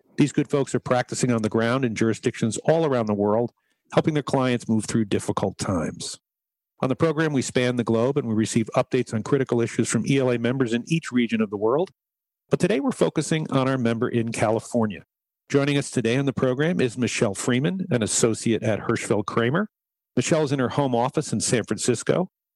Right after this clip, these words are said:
And today, Michelle's gonna share with us a brief update from California, particularly on the regulations recently implemented by Cal osha and limiting the spread of covid nineteen in the workplace. Michelle,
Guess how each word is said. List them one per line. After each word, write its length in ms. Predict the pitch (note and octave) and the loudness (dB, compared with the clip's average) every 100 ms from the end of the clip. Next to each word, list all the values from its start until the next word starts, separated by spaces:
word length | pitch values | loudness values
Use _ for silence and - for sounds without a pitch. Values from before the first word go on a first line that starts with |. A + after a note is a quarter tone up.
| _ | _
And 120 | D#3 | -2
today, 200 | D#3+ G3+ | 2 0
Michelle's 360 | C4+ - F#3+ D#3 | 0 2 0 0
gonna 160 | B2+ C#3 | -2 -2
share 340 | - D3+ D3 | 0 2 2
with 140 | C#3+ | 2
us 180 | B2 A#2+ | 0 -2
a 100 | - | -4
brief 280 | G#2+ E3+ G3+ | 0 0 0
update 420 | - D#3+ - C3 | 0 0 0 -2
from 160 | - G#2+ | -2 0
California, 640 | C3 A#2 G#2+ B2 G#2+ G#2 - | 2 2 0 0 0 0 -2
particularly 600 | - - G#3 - G3 F3 | -6 0 0 2 0 2
on 160 | C3 A#2+ | 0 0
the 60 | |
regulations 800 | G2 A2 A2+ G2+ G#2 - G#2+ F#2+ A2+ | 0 0 2 2 2 0 -4 -4 0
recently 460 | C3+ - D3+ A#2+ | 0 2 2 2
implemented 520 | A#2+ - A2 G#2+ G#2 - | 0 0 0 2 0 0
by 180 | F#2 | 0
Cal 420 | F#2 - A2 G2+ - | 0 0 2 0 0
osha 400 | A2+ G#2+ - F2 - _ _ _ - | 0 0 0 -2 -6 _ _ _ -2
and 140 | C#3 | 0
limiting 480 | C3 D3 D3 B2+ A#2 | 2 2 0 0 -2
the 60 | G#2 | -2
spread 320 | - A#2 G#2+ | 0 2 0
of 80 | - | 0
covid 240 | A#2 G2+ | 0 0
nineteen 440 | G2+ G2+ - G2 | 0 0 0 0
in 100 | G2+ | 2
the 40 | B2+ | 2
workplace. 600 | D#3+ F3 C#3 G2+ - - _ _ _ _ - | 0 0 0 0 -4 -14 _ _ _ _ -6
Michelle, 420 | A#2+ D#3 C#3 - | 2 2 2 -4